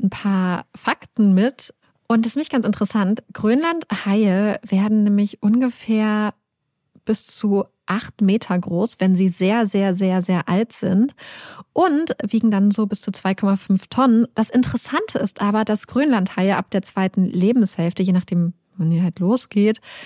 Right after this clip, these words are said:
nur noch ein Zentimeter pro Jahr wachsen. Also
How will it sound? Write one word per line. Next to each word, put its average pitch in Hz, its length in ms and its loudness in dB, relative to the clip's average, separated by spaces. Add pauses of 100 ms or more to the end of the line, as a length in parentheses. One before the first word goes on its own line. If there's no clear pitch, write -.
(280)
nur 233 80 4
noch 240 160 2
ein 240 220 2
Zentimeter 226 560 2
pro - 200 -4
Jahr 202 320 2
wachsen. - 480 -8 (220)
Also 208 320 -6